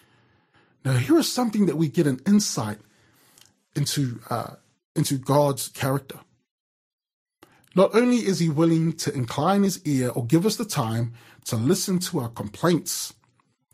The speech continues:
he has a response for each and every one of us, right? And, and God, his shoulders are big enough and his thighs are thick enough to take on everything that we've got to complain about. We're gonna talk more about this in,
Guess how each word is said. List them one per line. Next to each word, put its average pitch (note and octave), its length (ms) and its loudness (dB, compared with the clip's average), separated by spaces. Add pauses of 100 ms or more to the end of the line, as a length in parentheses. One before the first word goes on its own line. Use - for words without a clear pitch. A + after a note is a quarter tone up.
(1300)
he A3 240 2
has D3 240 4
a C3+ 80 -4
response - 760 -4
for - 240 -10
each E3 220 -4
and B2+ 80 -2
every A#2 160 -4
one C#3 160 0
of G2 80 -6
us, - 340 -12 (880)
right? A2 240 -6 (960)
And, D#3+ 160 0
and E3 160 2
God, A3 340 4 (320)
his A3+ 200 2
shoulders C4 380 0
are D#3+ 60 0
big G#3 240 0
enough D#3+ 360 -2 (540)
and D#3 120 2
his D#3+ 360 2 (460)
thighs G3 580 0 (160)
are F#3 60 -6
thick - 240 -4
enough - 400 -4 (400)
to B2+ 120 -8
take B3 300 0
on C#3 320 -4 (1040)
everything G#3+ 360 4
that D3+ 80 6
we've D#3 80 2
got D#3+ 60 4
to D3 60 2
complain C#3+ 340 0
about. A2+ 240 -4
We're F#3 60 4
gonna F#3 100 4
talk E3+ 280 -2
more D#3 140 2
about D3 220 -2
this C3+ 160 -4
in, B2 140 -4